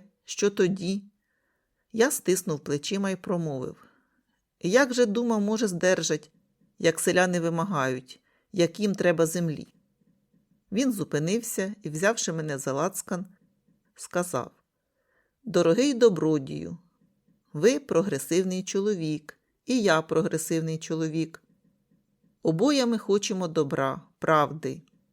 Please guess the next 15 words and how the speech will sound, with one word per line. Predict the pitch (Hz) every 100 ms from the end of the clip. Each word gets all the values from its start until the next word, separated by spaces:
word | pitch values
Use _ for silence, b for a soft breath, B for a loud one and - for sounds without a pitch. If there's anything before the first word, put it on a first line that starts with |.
| _ _
Я | - 151
сам | - 220 277
поділяю | 240 214 220 214
погляди | 208 190 208 190 185
тої | 190 190
партії, | 185 180 170 - 170 170 185 b b b
яка | 156 151 220
вимагає | 220 156 139 165 175
землі | 175 151 135 156
селянам. | - 180 165 131 127 - - _ _ _ _ _ _ _ _ _ _
Але | - 190 208 247 262 247 - b b b b
будемо | 175 285 277 262 214
говорити | 196 170 180 196 185
по | -
щирості. | 180 - 160 135 - - - -